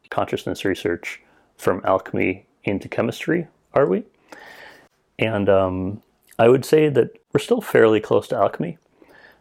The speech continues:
but there are some tantalizing hints of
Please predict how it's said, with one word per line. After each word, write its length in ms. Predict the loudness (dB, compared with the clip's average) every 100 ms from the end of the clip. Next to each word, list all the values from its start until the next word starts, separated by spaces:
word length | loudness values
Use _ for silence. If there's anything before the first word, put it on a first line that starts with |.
| _ -2
but 360 | 2 2 2
there 340 | 0 4 4 4
are 200 | 2 0
some 560 | -2 -4 -2 -6 -8 -6
tantalizing 600 | -4 -2 0 -2 -4 -6
hints 380 | -4 -4 -6 -6
of 440 | -4 -4 -8 -20